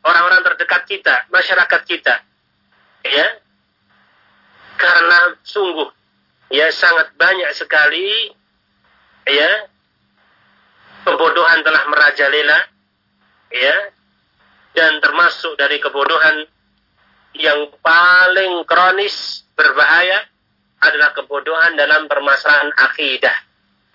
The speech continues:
dalam masalah tauhid. Oleh karena itu, Al-Imam Ibnul Qayyim rahimahullah menjelaskan,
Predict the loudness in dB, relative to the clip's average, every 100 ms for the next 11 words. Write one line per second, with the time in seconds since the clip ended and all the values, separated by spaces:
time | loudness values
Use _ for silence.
0 | -2 2 2 0 0 0 -2 -2 -4 -4
1 | -4 -6 -8 _ _ _ _ _ _ _
2 | _ -2 0 0 0 0 -2 -4 -8 -6
3 | -4 -6 -6 _ -2 -2 -4 2 4 4
4 | 0 -16 _ _ _ _ _ _ -8 -6
5 | -6 -2 -2 -2 -4 -2 0 0 0 0
6 | 0 0 0 2 0 -2 -8 -4 0 0
7 | 0 -2 -2